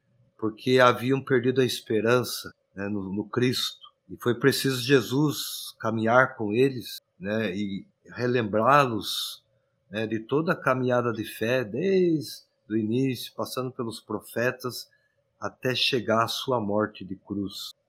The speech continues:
E o coração deles ardia, né? E nós também devemos resgatar esse, né, deixar que as palavras de Jesus façam arder o nosso coração, esse momento de Quaresma,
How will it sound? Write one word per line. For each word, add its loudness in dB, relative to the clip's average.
E -2
o -4
coração 4
deles 4
ardia, 4
né? -2
E -6
nós 6
também 4
devemos 0
resgatar 2
esse, -2
né, 0
deixar 4
que -2
as -12
palavras 4
de -4
Jesus -4
façam -8
arder 0
o 0
nosso -4
coração, -6
esse -16
momento -2
de -10
Quaresma, 2